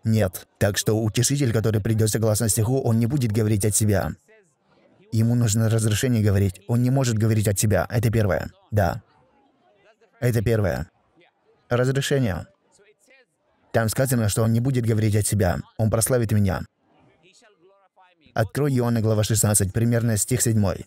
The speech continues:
Я верю, что это стих семь. И спускайся дальше. Давай прочитаем Иоанна шестнадцать, потому что это интересно. Там есть два пункта.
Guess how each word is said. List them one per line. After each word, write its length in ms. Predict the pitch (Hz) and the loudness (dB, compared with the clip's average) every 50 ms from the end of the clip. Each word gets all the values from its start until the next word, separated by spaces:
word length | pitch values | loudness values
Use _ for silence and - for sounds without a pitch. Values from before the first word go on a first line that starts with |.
| _ _ | _ _
Я 80 | 117 117 | -2 -2
верю, 220 | 120 131 135 127 | 0 0 -2 -2
что 120 | - - | -2 -2
это 140 | 113 107 117 | -2 0 0
стих 220 | - - 120 101 - | 0 0 0 0 0
семь. 300 | - 110 90 78 - - - _ - | 0 0 0 -2 -4 -8 -12 _ -2
И 60 | 117 | 0
спускайся 500 | 104 120 123 113 - 139 127 113 - 113 | 0 2 0 0 0 0 0 0 0 0
дальше. 500 | 107 101 101 101 - 98 - - 101 - - | 2 2 0 0 0 -2 -2 -4 -8 -12 -6
Давай 220 | 113 123 123 131 120 | -4 0 0 0 0
прочитаем 460 | 127 123 120 - - 143 139 131 117 | 0 -4 -4 -2 -2 0 0 2 2
Иоанна 260 | 113 113 117 117 113 | 2 2 2 2 0
шестнадцать, 600 | - - 107 - - 104 98 - 90 110 - - _ _ _ | 0 0 0 0 0 0 0 0 -2 -4 -6 -12 _ _ _
потому 260 | - 117 107 120 120 | -4 -2 0 0 0
что 140 | 117 - 117 | 0 0 0
это 140 | 113 107 117 | 0 2 0
интересно. 500 | 117 107 - 120 123 120 - 110 98 92 | 0 0 0 0 0 0 0 0 -2 0
Там 220 | - 107 113 113 | 0 0 2 2
есть 240 | 117 117 113 110 104 | 2 2 2 2 2
два 160 | 110 117 110 | 2 2 2
пункта. 520 | 107 - 113 107 104 - - 90 67 - | 2 2 2 0 0 0 0 -2 -2 -2